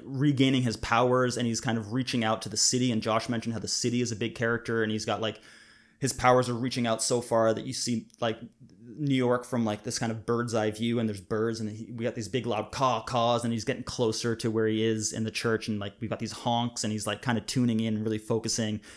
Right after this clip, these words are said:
and then the church bell's ringing, and he just uses these massive sound effects as, as a really g-, really cool way of, you know, him regaining his, his senses and his powers and command of his powers.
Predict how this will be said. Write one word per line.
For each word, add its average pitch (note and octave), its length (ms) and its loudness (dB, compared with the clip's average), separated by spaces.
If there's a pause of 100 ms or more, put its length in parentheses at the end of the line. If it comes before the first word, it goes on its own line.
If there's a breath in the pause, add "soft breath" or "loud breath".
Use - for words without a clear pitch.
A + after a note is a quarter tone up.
(100 loud breath)
and A#2 100 0
then G#2 80 -2
the G2+ 60 -6
church B2+ 360 0
bell's A#2 280 2
ringing, A2+ 440 0 (300 loud breath)
and B2+ 80 2
he - 20 4
just A#2+ 200 0
uses C#3 500 2
these A2+ 200 -4
massive A#2+ 440 0
sound A2+ 300 2
effects - 680 -4
as, A2 280 -4
as A2+ 160 -4
a A2+ 60 -2
really A#2 380 0 (300)
g-, A#2 180 -10 (300)
really C3+ 300 -2
cool C#3 200 -2
way A#2+ 120 4
of, A2+ 100 -6 (360)
you C3 120 -2
know, G#2+ 100 0
him A#2 260 2
regaining A#2 480 0
his, A2 360 -2
his A2 180 0
senses A2 380 0
and G#2 80 -2
his G2+ 100 -6
powers A2+ 560 2
and A2+ 120 -4
command A#2+ 380 4
of A2 60 2
his G#2 120 -4
powers. G#2+ 500 -2